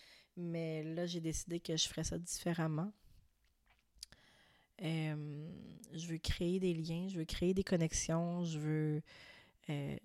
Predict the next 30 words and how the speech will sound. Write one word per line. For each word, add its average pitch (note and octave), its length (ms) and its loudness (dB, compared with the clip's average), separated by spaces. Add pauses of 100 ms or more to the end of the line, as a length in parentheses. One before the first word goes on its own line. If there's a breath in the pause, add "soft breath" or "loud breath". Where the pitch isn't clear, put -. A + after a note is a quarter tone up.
(100)
je E3 220 -6
veux D#3 80 -4 (420)
avoir E3 240 2
des F3 80 2
con-, F3 360 -2
ouais, D#3+ 160 -2
des E3 120 0
conversations, F3+ 760 2
justement. F3+ 440 4
Donc, F3 220 2
le E3 100 6
podcast, F3+ 1000 2 (100)
tu E3 120 -4
sais, F3 100 2
je F3 120 4
l'ai E3 100 4
déjà E3 200 4
mentionné, E3 460 0
mais E3+ 100 2
le D#3 80 0
podcast - 720 -2
sera E3 720 -2 (600 loud breath)
une D#3+ 200 0
place E3+ 440 4
de, D3 580 6 (440)
d'échange G3 920 2
et E3+ 180 4
de, D#3+ 760 4 (220)
de, D3+ 420 -2 (1600 soft breath)
d'épisodes G#3 760 6